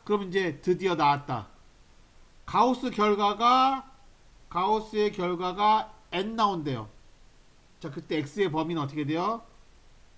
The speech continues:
n 그대로 쓰시고, 등호 붙이시고, 한 단계 위 n 플러스 일.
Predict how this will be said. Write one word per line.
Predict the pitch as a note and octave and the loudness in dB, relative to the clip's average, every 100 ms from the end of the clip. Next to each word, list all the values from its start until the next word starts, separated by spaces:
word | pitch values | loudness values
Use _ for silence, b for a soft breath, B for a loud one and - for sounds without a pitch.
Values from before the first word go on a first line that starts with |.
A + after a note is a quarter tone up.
| - | -18
n | D3+ F#3 A3 A3 | -8 -6 -6 -6
그대로 | - F3+ G3+ G3+ | -4 0 0 0
쓰시고, | G3+ A3+ A3 G3+ G3+ A3 A3+ A#3 B3 A#3+ - _ _ - | -4 -8 -8 -6 -2 0 0 0 -2 -8 -20 _ _ -14
등호 | G3 G3+ A3 | -4 0 0
붙이시고, | F3+ - G3 F#3+ G3+ G3+ G#3+ | -2 -10 -12 -10 -4 0 0
한 | A3 B3 | 0 -4
단계 | A#3 A3+ G#3 G3+ | -6 -4 -4 -2
위 | A3+ C4 D4 C#4 - - - - _ - | -2 0 -2 -6 -16 -20 -20 -20 _ -10
n | D#3 D#3 | -10 -6
플러스 | F3 D#3 C#3 - - | -4 -4 -6 -12 -12
일. | A#2+ A2 | -10 -8